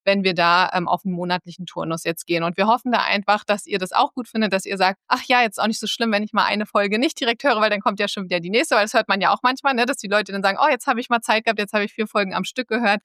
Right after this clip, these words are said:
Das könnt ihr natürlich auch weiterhin machen, aber genau, dass ihr euch trotzdem, äh, weiterhin freut, äh, auch wenn der einmal monatlich kommt und uns weiterhin begleitet und wir hier gemeinsam, äh, diese schöne Sache weiterführen.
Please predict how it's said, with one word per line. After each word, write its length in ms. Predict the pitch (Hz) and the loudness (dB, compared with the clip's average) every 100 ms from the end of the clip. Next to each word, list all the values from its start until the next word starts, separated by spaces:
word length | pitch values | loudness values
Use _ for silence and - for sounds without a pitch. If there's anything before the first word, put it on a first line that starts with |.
| _ | _
Das 160 | 202 | -2
könnt 160 | 226 220 | 0 0
ihr 40 | |
natürlich 300 | 202 196 202 | 0 -2 -2
auch 80 | 165 | 0
weiterhin 400 | 185 202 208 208 | 0 0 0 0
machen, 240 | 196 202 | 0 -2
aber 400 | 202 - 180 180 180 | -2 0 4 2 2
genau, 220 | 339 - - | 2 0 0
dass 160 | 196 | -4
ihr 80 | 185 | -2
euch 100 | 190 | -4
trotzdem, 440 | - 202 - 190 | -2 -4 -2 -4
äh, 160 | 190 190 | -2 0
weiterhin 500 | 180 196 196 190 185 | 0 0 0 -2 -2
freut, 360 | - 220 233 226 | 2 4 2 0
äh, 200 | - 190 | -4 -2
auch 100 | 196 190 | -2 -2
wenn 120 | 196 | 0
der 220 | 190 - | 0 0
einmal 180 | 185 180 | 0 0
monatlich 540 | 180 196 190 185 185 | 0 0 0 -4 -10
kommt 300 | - 185 185 _ | 0 0 0 _
und 160 | - 202 | -6 -2
uns 180 | 196 - | -2 2
weiterhin 440 | 170 170 190 202 | 0 2 0 0
begleitet 500 | 196 190 175 180 196 | -2 0 2 2 -2
und 220 | - 180 | -4 -4
wir 100 | 175 | -2
hier 160 | 180 180 | -2 -2
gemeinsam, 560 | 175 175 175 175 175 170 | -2 0 0 2 0 2
äh, 160 | 180 | 0
diese 240 | 170 - 180 | 0 -4 -6
schöne 300 | - 180 170 | -4 -4 -2
Sache 280 | 175 180 | -2 2
weiterführen. 680 | 180 160 - - - - 160 | 2 2 -2 -16 -12 -12 -12